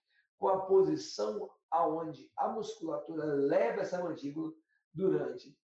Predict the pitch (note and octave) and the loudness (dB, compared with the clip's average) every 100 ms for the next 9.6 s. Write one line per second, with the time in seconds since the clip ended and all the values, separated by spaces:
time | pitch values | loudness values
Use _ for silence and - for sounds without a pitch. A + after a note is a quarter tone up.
0 | _ - - - - - A2 A2 A#2 A2 | _ -10 -10 -16 -20 -10 -8 -8 -12 -12
1 | A2 G#2+ A2+ A#2+ - - - _ _ _ | -12 -12 -10 -12 -12 -20 -20 _ _ _
2 | _ _ _ _ _ _ _ - C#3 G#3 | _ _ _ _ _ _ _ -6 0 4
3 | G#3+ F#3+ - - F#3+ G3 D#3+ E3+ B3 B3+ | 4 2 -6 2 4 4 0 -4 -4 -4
4 | - C4+ G3 G3 F#3+ F3 D3+ E3 A#3+ - | -2 -2 -2 -6 -8 -8 -6 -4 -4 -4
5 | - C#3 C3+ D3+ C#3+ - - C#3 C3+ G#2+ | -2 2 4 4 2 0 -6 -8 -8 -10
6 | A2 F2 - - F3 - A#2 C3+ - - | -18 -20 -6 -2 -2 -4 -8 -8 -8 -12
7 | _ _ _ _ _ G3+ G3 - G#3+ G3 | _ _ _ _ _ -4 0 0 0 -2
8 | F#3+ - G3 G3+ G3 F#3 F#3+ D#3 - F#3 | -2 -4 0 0 0 -2 -6 -8 -10 -4
9 | F#3+ E3+ C#3+ F#3 A#3+ - | -4 -4 -6 -6 -8 -10